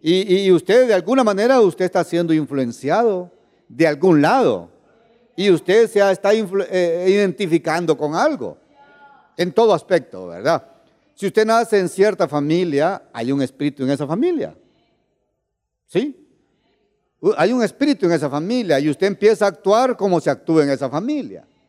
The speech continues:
Si en esa familia la palabra de Dios no tiene suficiente importancia, usted es atraído hacia eso.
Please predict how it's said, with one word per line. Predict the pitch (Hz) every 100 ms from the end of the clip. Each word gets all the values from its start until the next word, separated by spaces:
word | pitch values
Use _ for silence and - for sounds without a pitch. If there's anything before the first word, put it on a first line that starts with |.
| _ _ _ _
Si | _ 226
en | 247
esa | 240
familia | 240 247 269 240
la | 202
palabra | 196 240 240
de | 220
Dios | 240 233
no | 233
tiene | 233 226
suficiente | 180 170 170 165 220 190 165
importancia, | 151 - 143 123 156 113 101 151 147 _ _ _ _ _ _ _ _ _ _
usted | 113 107 123
es |
atraído | 156 131 110 101
hacia | 95 - 131
eso. | - _